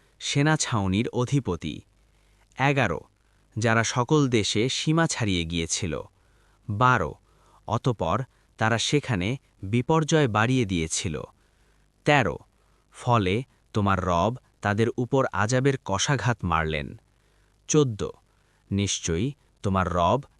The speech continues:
ঘাঁটিতেই। পনেরো, আর মানুষ তো এমন যে যখন তার রব তাকে পরীক্ষা করেন, অতপর তাকে সম্মান দান করেন এবং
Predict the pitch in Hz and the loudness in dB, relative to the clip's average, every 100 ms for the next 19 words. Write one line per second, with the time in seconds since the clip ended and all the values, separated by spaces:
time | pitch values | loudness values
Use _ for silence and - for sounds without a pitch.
0 | - 101 - 110 135 107 69 53 _ _ | -12 -4 -2 0 -2 -2 -4 -8 _ _
1 | _ _ _ _ _ - 147 143 82 - | _ _ _ _ _ 0 2 4 2 -6
2 | - _ _ _ _ - 104 98 98 120 | -14 _ _ _ _ -2 2 2 4 4
3 | 160 - - - 98 98 85 127 135 _ | 2 0 -4 -2 0 0 0 -2 -6 _
4 | _ 110 107 95 110 - - 110 139 - | _ -4 -2 2 0 0 -2 -2 -2 -8
5 | _ 101 90 95 123 - 98 92 92 101 | _ -2 0 2 2 0 -6 -4 -4 -2
6 | 98 - - 92 85 80 110 147 _ _ | -2 -4 -6 -4 -2 -2 -2 -2 _ _
7 | _ _ 107 - 95 85 113 135 _ _ | _ _ -4 -2 -2 -2 -2 -4 _ _
8 | 107 110 104 - 110 127 127 95 90 92 | -4 -2 -2 0 2 4 2 2 0 -2
9 | 87 82 85 135 - _ _ _ - 120 | -4 -4 -2 -2 -6 _ _ _ -2 0
10 | 90 120 | 0 -2